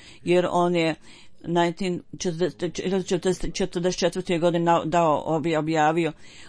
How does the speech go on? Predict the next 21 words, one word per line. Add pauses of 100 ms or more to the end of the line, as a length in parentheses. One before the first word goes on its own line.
On
je
rekao,
„Mene
ljudi,
ljudi
su
mene
pitali,
tražili
da
ja
proglasim
da
sam
musliman.
Međutim,
ja
nikada
nisam,
e,